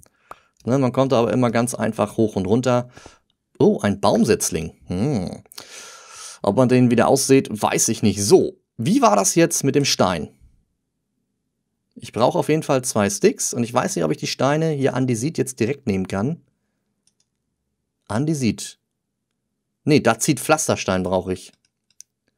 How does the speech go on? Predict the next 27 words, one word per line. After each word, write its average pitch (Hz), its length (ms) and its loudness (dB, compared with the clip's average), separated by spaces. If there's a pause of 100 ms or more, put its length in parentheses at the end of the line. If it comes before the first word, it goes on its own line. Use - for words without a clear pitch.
(340)
Ah, 113 540 2
seht 135 180 4
ihr, 104 80 2
jetzt 120 200 2
habe 185 120 2
ich - 80 -6
nämlich 170 200 -2
hier 175 180 0
Steinspitzhacke. - 1500 -4 (760)
Bam. 110 260 0 (2250)
Ja, 139 100 2
und 101 200 2
damit 185 600 0
kann 110 220 -2
ich - 100 -4
jetzt, 170 260 0
ihr 107 120 0
seht 135 160 2
auch 135 120 -2
gleich, 139 160 2
das - 200 -6
Werkzeug 123 300 -2
sieht 127 180 -4
ein 113 140 -2
bisschen 120 280 -4
verändert - 640 -2
aus. 139 440 0